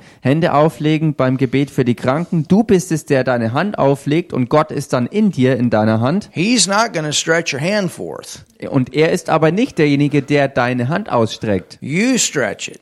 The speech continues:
Speaker 1: sondern du bist derjenige, der seine Hand ausstreckt.
Speaker 2: You put your hand there.
Speaker 1: Du bist derjenige, der seine Hand auflegt.
Speaker 2: And God's hand is in your hand to, to bring forth his power, to cause that body to be healed.
Speaker 1: Und Gottes Hand ist in deiner Hand drin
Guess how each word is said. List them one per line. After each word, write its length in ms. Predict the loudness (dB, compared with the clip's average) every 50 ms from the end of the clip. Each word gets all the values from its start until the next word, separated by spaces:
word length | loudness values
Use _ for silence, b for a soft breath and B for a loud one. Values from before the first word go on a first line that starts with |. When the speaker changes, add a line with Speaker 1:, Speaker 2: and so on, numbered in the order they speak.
| _
Speaker 1:
sondern 400 | -12 -2 0 2 2 2 0 0
du 160 | 0 0 0 0
bist 280 | 0 -2 -2 -2 -4
derjenige, 600 | -4 -2 0 0 -2 0 0 2 0 0 0 -2 -6 _
der 180 | 0 0 0 0
seine 300 | 0 0 -2 -2 0 -2
Hand 200 | -2 -2 -2 -2
ausstreckt. 440 | -2 -2 -2 -2 -2 -4 -2 -2 -2
Speaker 2:
You 300 | -2 -2 -2 -2 -4 -4
put 260 | -2 -2 -2 -2 -2
your 160 | -6 -8 -8
hand 380 | -6 -6 -6 -6 -6 -8 -10 -10
there. 300 | -10 -10 -10 -10 -12 -16 -18 -2 _
Speaker 1:
Du 140 | 2 4 4
bist 240 | 2 -2 0 0
derjenige, 420 | 0 0 2 2 0 0 0 -2 -2
der 200 | 0 0 0 0
seine 280 | 0 -2 -2 0 0
Hand 240 | 0 0 -2 -2 -2
auflegt. 600 | 0 0 0 0 -2 -2 -2 -2 -2 -4 -10 -14 _
Speaker 2:
And 240 | -6 -6 -6 -4 -2
God's 420 | 0 2 2 2 0 -2 -4 -6
hand 320 | -4 -2 -2 -2 -2 0 -2
is 140 | -2 -2
in 260 | -2 -4 -4 -4 -4 -4
your 160 | -4 -4 -4 -4
hand 380 | -4 -4 -4 -4 -4 -4 -4
to, 100 | -6 -6 -6
to 440 | -6 -4 0 2 2 2 2 0 -2 -6 -14 -18 -18 -18 -18 -16
bring 340 | -6 -4 -2 -2 -2 -4
forth 340 | -6 -6 -6 -4 -4 -4 -2
his 260 | -2 -2 0 0 -2
power, 520 | -2 0 2 2 4 4 2 0 -2 -4 -8
to 120 | -10 -14
cause 360 | -6 -2 0 0 0 2 2
that 200 | 2 2 2 2
body 320 | 2 2 2 2 0 -2 -6
to 80 | -8 -6
be 120 | -4 -2
healed. 640 | 0 0 0 0 0 0 0 0 -2 -4 -10 -16 -6 -4
Speaker 1:
Und 140 | -4 0 4
Gottes 500 | 4 4 4 2 0 -2 -2 -2 -2 -2
Hand 260 | 0 0 0 -2 -2
ist 280 | 2 2 2 2 2
in 160 | -2 -6 -2 0
deiner 300 | 0 0 0 -2 -2 0
Hand 300 | 0 0 -2 -2 -2 -2
drin 360 | 0 2 2 2 2 0